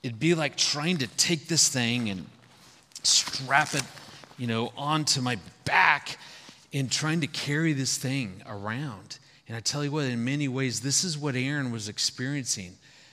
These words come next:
around our cooking, that this was all up to her. She was the one that was bearing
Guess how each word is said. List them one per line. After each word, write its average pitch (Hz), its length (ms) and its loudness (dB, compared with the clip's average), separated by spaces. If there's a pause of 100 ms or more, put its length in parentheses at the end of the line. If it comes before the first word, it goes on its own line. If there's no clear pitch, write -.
(220)
around 120 380 -6
our 117 120 -2
cooking, 92 540 -8 (680)
that 110 140 -8
this 143 220 0
was 131 160 -2
all 127 260 0
up 131 180 -4
to 120 80 -2
her. 123 360 -4
She 143 240 0
was 147 240 -2
the 139 80 -2
one 117 320 -4
that 107 100 -4
was 104 180 -8
bearing 104 600 -2